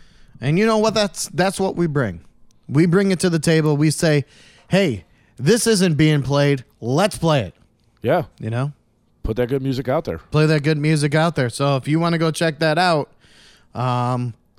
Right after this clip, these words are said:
Speaker 1: go to her website. She, and she's on Spotify, you know.
Speaker 2: Spotify, I'm sure
Speaker 1: Check
Speaker 2: she's
Speaker 1: it out.
Speaker 2: probably on iTunes, Apple Music, whatever you wanna call it.
Speaker 1: Yeah. Yeah, check it out. I'm, I'm very excited about that one.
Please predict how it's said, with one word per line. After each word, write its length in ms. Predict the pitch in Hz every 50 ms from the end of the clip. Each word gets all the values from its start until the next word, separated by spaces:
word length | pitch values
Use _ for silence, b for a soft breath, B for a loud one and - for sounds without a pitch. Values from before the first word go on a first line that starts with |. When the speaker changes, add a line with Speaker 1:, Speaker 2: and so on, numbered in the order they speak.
| _ _ -
Speaker 1:
go 160 | - 135 143
to 80 | 143 143
her 120 | 139 151 139
website. 560 | 139 151 170 160 - - 185 190 196 165 -
She, 160 | - - 139 131
and 260 | 127 113 127 131 117
she's 200 | - - 104 117
on 140 | 123 113 101
Spotify, 600 | - - 143 147 151 143 - - 147 135 98 135
you 80 | 151 143
know. 140 | 127 123
Speaker 2:
Spotify, 580 | 110 - - - 113 107 110 107 - 110 110 104
I'm 120 | 101 98
sure 80 | - - - 160
Speaker 1:
Check 60 | 131
Speaker 2:
she's 100 | 160 156
Speaker 1:
it 120 | 151 151 135
out. 40 | 110
Speaker 2:
probably 380 | 127 123 110 107 98 104 104
on 80 | 98 95
iTunes, 640 | 95 92 92 92 - - 98 95 95 92 92 87 82
Apple 220 | 92 90 82 82 82
Music, 300 | 87 87 80 82 80 82
whatever 240 | 78 78 73 78
you 60 | 78 76
wanna 60 | 73
call 220 | 78 80 80 82
it. 60 | 90
Speaker 1:
Yeah. 200 | 113 113 104 92 87 b b b b b b _ _ _ _ b b b b b b b - -
Yeah, 160 | - 104 95 85
check 240 | - - 107 101
it 60 | 117 110
out. 180 | 98 90 - -
I'm, 260 | 92 101 110 104 90
I'm 180 | 90 107 107
very 260 | 101 117 117 117 110 101
excited 380 | - - 123 123 110 98 87
about 240 | 92 90 90 90 -
that 120 | 98 95 82
one. 220 | 95 95 92 90